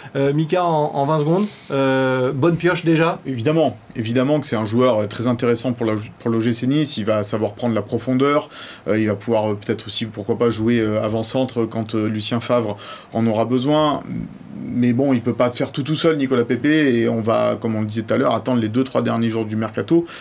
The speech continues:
Speaker 2: parce qu'il faut d'autres joueurs comme lui, euh, urgemment à, à l'O G C Nice, quoi.
Speaker 1: Peut-être Sofiane Diop,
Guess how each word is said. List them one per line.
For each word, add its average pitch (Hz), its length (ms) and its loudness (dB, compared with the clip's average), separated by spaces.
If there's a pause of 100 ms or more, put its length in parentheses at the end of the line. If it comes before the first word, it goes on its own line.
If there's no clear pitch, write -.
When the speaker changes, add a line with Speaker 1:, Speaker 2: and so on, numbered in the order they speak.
(100)
Speaker 2:
parce - 160 -2
qu'il 135 120 0
faut - 140 -2
d'autres 170 400 2
joueurs 131 300 0
comme 127 240 2
lui, 165 180 2
euh, 120 220 2
urgemment 143 580 0
à, 123 60 0
à 123 220 -2
l'O 120 100 2
G 117 80 0
C 151 140 -2
Nice, 127 160 -2
quoi. 110 180 -8
Speaker 1:
Peut-être 127 240 -2
Sofiane 147 340 0
Diop, 175 260 2